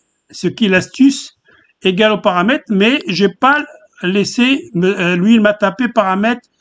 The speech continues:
code P deux. Ça m'obligerait à rentrer deux fois Sénégal. Je dis non, j'ai, j'ai prends la liste ici, je lui dis, tu me reprends le paramètre du, euh, de, de la rubrique P un. Ce qui fait que moi, je rentre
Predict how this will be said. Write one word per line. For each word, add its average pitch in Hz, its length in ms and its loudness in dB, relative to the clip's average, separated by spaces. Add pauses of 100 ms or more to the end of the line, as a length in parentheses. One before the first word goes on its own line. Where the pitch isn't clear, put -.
(360)
code 220 340 0
P 226 140 0
deux. 185 340 0 (460)
Ça - 240 -4
m'obligerait 190 480 2
à 220 100 4
rentrer 196 440 -4
deux 185 220 -2
fois - 240 -2
Sénégal. 180 520 0
Je 165 120 -2
dis 190 220 0
non, 254 340 2
j'ai, 156 260 -6 (240)
j'ai 160 200 -2
prends 262 240 0
la 240 100 4
liste 226 220 2
ici, 233 240 0
je 196 40 0
lui 196 140 -2
dis, 269 220 4 (300)
tu 214 140 -4
me 202 120 2
reprends 233 580 2
le 262 140 2
paramètre 196 560 -2
du, 190 380 -2 (420)
euh, 170 320 0
de, 151 220 -8
de 151 60 -4
la 175 100 2
rubrique 165 400 0
P 208 140 2
un. 151 160 -2 (280)
Ce - 140 -18
qui 254 140 2
fait 294 200 -2
que 277 100 -2
moi, 226 220 2
je 208 120 0
rentre 202 560 0